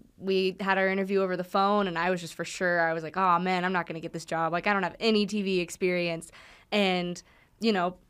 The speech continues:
pretty much my first day on campus, I was working on cameras. I, second game, I was in the studio doing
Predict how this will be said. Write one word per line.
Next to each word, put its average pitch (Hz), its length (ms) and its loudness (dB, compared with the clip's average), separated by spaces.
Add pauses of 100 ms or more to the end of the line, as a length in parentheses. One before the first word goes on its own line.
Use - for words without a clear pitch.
(100)
pretty 220 220 0
much 190 240 0
my 175 80 -2
first 180 340 -4
day 180 140 -2
on 180 160 -4
campus, 196 460 -2
I 170 280 -2
was 175 220 -8
working 175 300 -6
on 185 120 -4
cameras. 180 460 -4
I, 165 360 -6
second 185 480 -8
game, 190 240 -2
I 180 100 -2
was 180 160 -4
in 196 80 -2
the 190 60 -4
studio 196 520 -2
doing 185 400 -2